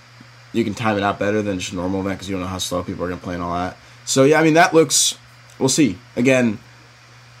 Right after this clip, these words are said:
if it goes well, you could see the P G A Tour adopt shotgun starts. You could see them not doing a cut or shortening tournaments. Like, you just don't, we'll see what happens. And I just think in general it's gonna be something that the P G A Tour adopts from and takes what they like or takes what the people like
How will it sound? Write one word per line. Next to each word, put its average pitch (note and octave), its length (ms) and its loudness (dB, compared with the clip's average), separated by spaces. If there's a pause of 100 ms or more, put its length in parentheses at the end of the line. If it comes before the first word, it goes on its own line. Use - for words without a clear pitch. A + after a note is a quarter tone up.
(200)
if B2+ 140 2
it B2+ 120 2
goes B2 220 2
well, C3+ 280 6
you A#2 140 2
could A2 140 -6
see B2 120 -2
the A2+ 80 0
P A#2 120 -2
G A2+ 140 0
A - 20 2
Tour A2 240 0
adopt G2 240 -2
shotgun F2 320 -6
starts. - 420 -10 (220)
You A2+ 100 0
could B2 160 0
see C3 160 2
them A2+ 380 2
not G#2+ 220 4
doing G#2+ 140 0
a G2 40 -4
cut A2 280 -2
or G2 200 -2
shortening F#2 340 -4
tournaments. E2 400 -10 (260)
Like, A2+ 140 0
you C#3+ 140 4
just C3+ 160 0
don't, B2+ 300 4 (1600)
we'll C#3 120 6
see E3+ 200 4
what C3+ 100 6
happens. F#2 360 2
And A#2 120 -2
I C#3 120 6
just C#3 180 0
think C3+ 180 2
in B2+ 120 2
general B2 320 2
it's - 80 -4
gonna B2 100 2
be A2+ 80 2
something A2 360 -2
that G#2 120 -2
the - 80 -20
P A#2 120 0
G A2 120 2
A G#2+ 40 0
Tour G#2+ 180 0
adopts G#2 340 0
from G#2 320 0
and F#2+ 160 -6
takes G#2+ 300 -4
what G#2 100 -6
they G2+ 80 -2
like G2+ 300 -2
or - 20 -8
takes G2+ 240 -6
what F#2+ 80 -10
the - 60 -12
people A2 260 -4
like C3 300 0